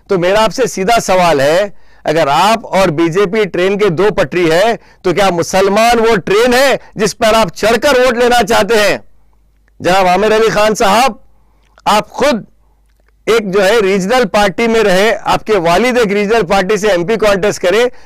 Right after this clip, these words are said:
और आप बीआरएस को, आज एक रीजनल पार्टी को ये कहते हैं कि एक छोटी सी पार्टी है जो जरूरत पड़ने पर सेंटर का साथ देकर दिल्ली तक जाएगी।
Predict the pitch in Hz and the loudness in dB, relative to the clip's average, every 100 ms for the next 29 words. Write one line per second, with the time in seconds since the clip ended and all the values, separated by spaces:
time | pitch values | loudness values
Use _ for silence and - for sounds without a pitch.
0 | - 165 175 220 226 170 196 226 220 262 | -6 -2 0 0 0 -2 0 2 2 0
1 | 190 220 233 220 226 185 202 220 220 196 | -2 -2 0 0 0 -2 -2 -2 -2 -2
2 | 202 202 220 208 214 214 214 180 208 226 | -2 -2 -2 0 0 0 -2 -2 0 0
3 | 254 - - 220 220 - - 196 185 233 | -2 -6 -10 -4 -4 -4 -2 -2 0 -4
4 | 185 214 196 180 165 214 214 240 196 202 | -2 -4 0 -2 0 0 0 0 0 -2
5 | 170 202 220 - 190 190 208 220 185 175 | 0 0 -2 -2 -4 -2 -2 -2 -2 -4
6 | 180 226 214 214 196 180 202 180 196 196 | -4 -2 -2 0 -2 -2 -2 0 -2 -2
7 | 240 277 - _ - 147 202 226 208 220 | -2 -4 -8 _ -10 -4 -2 -2 0 0
8 | 185 196 202 175 | 0 2 2 0